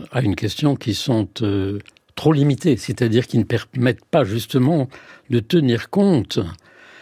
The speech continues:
de, euh, la complexité. Euh, et, euh, je vou-,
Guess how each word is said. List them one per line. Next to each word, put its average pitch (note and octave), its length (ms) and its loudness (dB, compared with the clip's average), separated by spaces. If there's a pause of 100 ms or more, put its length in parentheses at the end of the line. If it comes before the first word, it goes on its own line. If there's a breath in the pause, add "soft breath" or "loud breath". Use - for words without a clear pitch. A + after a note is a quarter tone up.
(280 loud breath)
de, G2+ 180 0
euh, A2+ 1160 0
la A2 360 -6
complexité. - 680 -6 (1000 soft breath)
Euh, F#2+ 580 -8 (540)
et, G#2+ 540 0
euh, G2 240 -8 (920)
je A#2+ 220 -6
vou-, A#2 240 -2